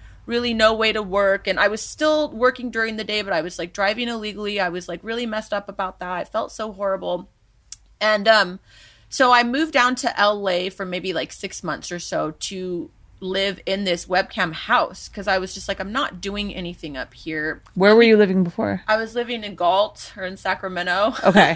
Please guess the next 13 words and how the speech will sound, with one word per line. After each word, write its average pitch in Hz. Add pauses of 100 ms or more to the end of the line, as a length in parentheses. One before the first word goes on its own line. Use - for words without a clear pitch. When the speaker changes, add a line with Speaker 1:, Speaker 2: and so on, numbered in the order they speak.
Speaker 1:
<laughs> - (120)
That, 269
in 240
that 247
area 220
in 226
NorCal. 196 (600)
And, 214
um, 190 (260)
I 240
just 240
wasn't 226
progressing. 247